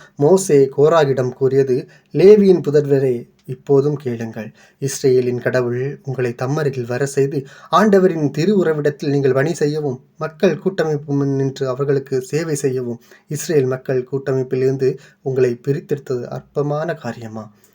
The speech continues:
அவர் உன்னையும் லேவியின் புதல்வரின் உன் சகோதரர் அனைவரையும் தம் அருகில் வர செய்தாரே, இதனோடு குருத்துவத்தையும் நாடுவீர்களோ? ஆதலால் நீயும் உன் கூட்டத்தவரும் ஆண்டவருக்கு எதிராக இருக்கிறீர்கள்.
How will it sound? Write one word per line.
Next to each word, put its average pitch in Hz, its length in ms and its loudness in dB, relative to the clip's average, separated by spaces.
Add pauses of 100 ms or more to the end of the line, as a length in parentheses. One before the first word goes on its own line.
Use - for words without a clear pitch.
(340)
அவர் 131 200 2
உன்னையும் 147 540 -2 (200)
லேவியின் 175 560 6
புதல்வரின் 165 600 0
உன் 151 200 -4
சகோதரர் 175 800 4 (800)
அனைவரையும் 175 800 4 (140)
தம் 143 200 2
அருகில் 160 320 2
வர 135 180 0
செய்தாரே, 123 540 -4 (300)
இதனோடு 143 760 2
குருத்துவத்தையும் 143 720 -2
நாடுவீர்களோ? 117 640 -8 (460)
ஆதலால் 123 560 -4 (220)
நீயும் 151 460 2 (140)
உன் 143 220 2
கூட்டத்தவரும் 160 800 2
ஆண்டவருக்கு 170 480 2
எதிராக 147 500 2
இருக்கிறீர்கள். 127 720 0